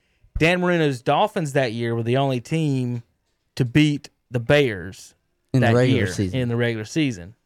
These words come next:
Speaker 1: And they didn't get a chance for a repeat rematch. In,
Speaker 2: That
Speaker 1: in
Speaker 2: could have
Speaker 1: the,
Speaker 2: been, that
Speaker 1: in,
Speaker 2: could have been his ring.
Speaker 1: in the Super Bowl. Right. Um, so there's four quarterbacks, and that leaves you all the way down,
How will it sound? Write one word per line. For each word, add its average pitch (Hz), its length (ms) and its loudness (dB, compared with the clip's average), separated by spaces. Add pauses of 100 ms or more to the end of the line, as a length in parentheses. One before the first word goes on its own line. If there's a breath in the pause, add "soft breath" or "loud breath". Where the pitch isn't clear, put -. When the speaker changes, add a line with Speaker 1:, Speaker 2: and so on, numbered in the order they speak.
(400)
Speaker 1:
And 123 120 0
they 131 100 4
didn't 139 180 0
get 135 100 2
a 127 40 -2
chance 123 340 -4
for 120 140 -4
a 113 60 -2
repeat 120 500 -2
rematch. 113 680 -4 (480)
In, 113 140 -10
Speaker 2:
That 117 120 4
Speaker 1:
in 117 60 -2
Speaker 2:
could 131 100 4
have 127 120 2
Speaker 1:
the, - 20 0
Speaker 2:
been, 120 80 4
that 143 140 4
Speaker 1:
in, - 20 -2
Speaker 2:
could - 140 4
have 147 100 2
been 135 140 2
his 123 140 -2
ring. 120 220 2
Speaker 1:
in 135 140 2
the 127 40 0
Super 127 300 -2
Bowl. 104 300 -12 (340)
Right. 127 300 0 (800 soft breath)
Um, 135 380 2 (180)
so - 180 -4
there's 202 260 4
four 202 260 2
quarterbacks, 113 880 -4 (440)
and 131 140 0
that 160 160 2
leaves 165 260 2
you 139 140 -4
all 165 300 0
the 208 60 0
way 196 220 2
down, 135 640 -4